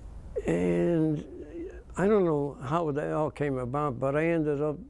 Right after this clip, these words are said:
from there. They sent me to Langley Field, Virginia, uh, as an engineer on a plane. Uh, we were, we were doing, uh,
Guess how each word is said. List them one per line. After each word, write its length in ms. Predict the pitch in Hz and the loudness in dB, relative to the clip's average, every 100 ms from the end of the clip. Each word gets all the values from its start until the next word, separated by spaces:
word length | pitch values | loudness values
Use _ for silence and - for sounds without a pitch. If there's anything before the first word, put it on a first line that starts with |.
| - - - - - | -18 -18 -18 -16 -12
from 240 | - 143 143 | -2 2 4
there. 400 | 160 147 135 135 | 4 4 0 0
They 220 | 151 143 | 0 0
sent 280 | - 175 180 | -2 -4 0
me 140 | 165 139 | -2 0
to 500 | 151 143 131 131 120 - | 0 2 2 0 -6 -4
Langley 520 | 139 156 175 165 170 139 | 0 2 2 2 0 0
Field, 380 | 139 160 151 | 0 2 0
Virginia, 640 | 139 135 120 165 147 127 117 - - - - - - - - - - - | 0 -2 0 2 2 0 -4 -12 -20 -20 -18 -18 -16 -14 -14 -14 -8 -2
uh, 220 | 143 - | 0 2
as 220 | 202 143 151 | 2 4 4
an 120 | 151 | 4
engineer 540 | 165 123 147 156 139 | 4 2 0 0 0
on 100 | 131 | -2
a 60 | 127 | -4
plane. 540 | - 135 127 131 120 - - - - - - - | -4 -2 -2 -2 -4 -10 -18 -18 -16 -14 -6 0
Uh, 500 | 131 123 131 147 202 254 | 2 2 0 0 -4 -2
we 180 | 220 | 2
were, 220 | 139 131 - | 2 2 2
we 100 | 143 | 2
were 140 | 139 | 2
doing, 580 | 123 151 143 139 135 127 | 2 2 2 2 2 0
uh, 260 | 123 127 | -2 -4